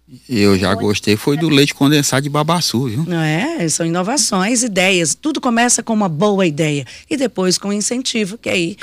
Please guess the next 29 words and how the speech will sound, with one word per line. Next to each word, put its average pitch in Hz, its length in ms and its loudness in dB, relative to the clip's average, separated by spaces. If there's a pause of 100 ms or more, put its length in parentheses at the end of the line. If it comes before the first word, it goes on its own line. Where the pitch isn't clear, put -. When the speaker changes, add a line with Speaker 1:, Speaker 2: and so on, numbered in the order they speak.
(220)
Speaker 3:
entra 185 340 -2
o 185 60 -2
programa 170 460 0
Centelha. 170 500 -2 (220)
Não 220 260 2
só 233 220 2
incentivo 202 480 -2
financeiro, 208 680 2
mas 156 140 0
como 180 160 -2
ela 220 120 0
disse, 170 300 -2 (260)
network, 190 840 0
consultoria 208 840 -2
pra 185 220 -2
melhorar. 165 640 -2 (240)
É 170 100 -2
isso 160 200 -2
que - 80 -6
a 185 40 -2
gente 170 200 -6
precisa. - 480 -6 (260)
Obrigada, 208 420 4
viu, 214 140 -2
Maria 208 220 0
Tereza, 170 560 -2
pela 175 180 0
entrevista. 165 600 -2
Speaker 2:
Obrigada. - 180 -14